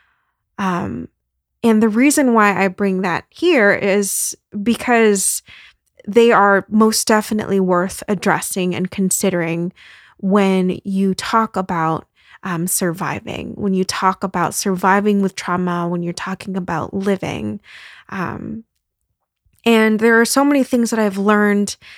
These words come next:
as a nurse, um, in grad school about just ki-, the effects of having basic necessities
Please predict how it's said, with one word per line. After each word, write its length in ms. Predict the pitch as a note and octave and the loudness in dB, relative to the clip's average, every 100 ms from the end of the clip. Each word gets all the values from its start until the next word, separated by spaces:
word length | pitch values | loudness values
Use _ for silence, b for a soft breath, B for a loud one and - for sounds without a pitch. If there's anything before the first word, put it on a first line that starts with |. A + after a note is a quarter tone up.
| B B B | B B B
as 180 | G#3+ G3 | 2 4
a 100 | G#3 | 4
nurse, 680 | F#3+ F#3+ G3 G3 - - - b b b | 4 4 4 2 -2 -6 -10 b b b
um, 160 | G3+ G3+ | -6 -2
in 160 | G3+ F#3+ | 0 0
grad 360 | G3 F#3+ F#3+ F3+ | 2 2 2 -2
school 480 | - - F#3 F3 - | -4 0 0 0 -2
about 560 | F#3+ F#3+ F#3 F3+ F#3 - G3+ | -4 -2 -2 -2 -4 -8 -8
just 400 | F#3+ A3+ G#3+ - - - | -2 0 -2 -8 -12 -6
ki-, 160 | - A#3 | -2 0
the 160 | A3 G#3+ | 2 2
effects 600 | G#3 - C#4+ D4 - - | 0 2 2 2 -4 -4
of 600 | G#3+ G#3 G3 F#3+ F#3 - B B B B B | 0 2 2 -2 -8 -16 B B B B B
having 1000 | _ - - B3 A3 A3+ G#3+ G3+ G3 F#3+ - _ _ _ _ G3 | _ -2 4 4 4 0 2 0 0 -4 -8 _ _ _ _ 2
basic 480 | A#3 A#3 - A3 G#3+ | 2 4 0 -4 -2
necessities 1200 | G3+ - G#3 G3+ - F#3 F3 - G#3 G#3 - | -2 -2 -2 -4 -4 -2 -2 -2 -4 -6 -8